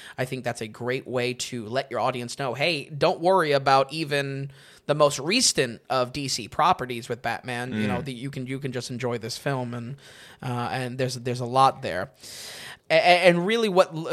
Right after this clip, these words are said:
Speaker 1: what is left here is the Riddler, played by Paul Dano, uh, which I gotta be honest, unfortunately, is the bulk of my critique. I
Speaker 2: Really?
Speaker 1: really wasn't too much of a fan of this performance.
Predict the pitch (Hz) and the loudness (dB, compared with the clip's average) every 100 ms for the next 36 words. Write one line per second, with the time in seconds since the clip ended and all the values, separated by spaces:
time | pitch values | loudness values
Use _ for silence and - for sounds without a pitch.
0 | 151 143 139 139 147 - - 147 139 135 | 0 0 0 2 2 2 -6 -2 0 0
1 | 135 127 123 120 120 131 135 123 78 135 | 0 0 -2 -4 -6 -4 -4 -4 -10 -10
2 | - 127 113 110 113 - 123 113 110 117 | -10 -6 -6 -6 -10 -12 -8 -6 -4 -6
3 | 120 127 117 120 110 101 87 135 143 127 | -4 -2 -2 -2 -6 -6 -8 -8 -12 -10
4 | 120 117 117 123 117 - - 127 135 139 | -8 -6 -6 -6 -6 -6 -4 -2 -2 -2
5 | 143 123 110 117 - - - 127 117 - | -4 -4 -6 -6 -8 -10 -8 -8 -8 -4
6 | 143 127 - 131 120 117 120 - - - | -2 -2 -4 -8 -8 -8 -12 -16 -20 -20
7 | - - 117 123 120 123 110 110 113 101 | -20 -10 -4 -4 -4 -8 -12 -10 -12 -4
8 | 127 123 - - 120 120 127 117 113 123 | -2 -2 -4 -8 -6 -6 -10 -10 -10 -10
9 | - 147 170 220 - - - 131 113 113 | -8 -8 -6 -6 -8 -12 -2 4 8 10
10 | 110 95 90 87 80 147 143 139 151 - | 10 8 8 4 0 -2 0 0 -4 -6
11 | - 156 151 139 143 139 - 143 143 151 | -6 -4 -4 -4 -6 -6 -2 -2 0 -2
12 | 143 131 - 123 - 139 123 123 160 - | -4 -4 -4 -6 -4 -4 -4 -4 -6 -6
13 | - | -10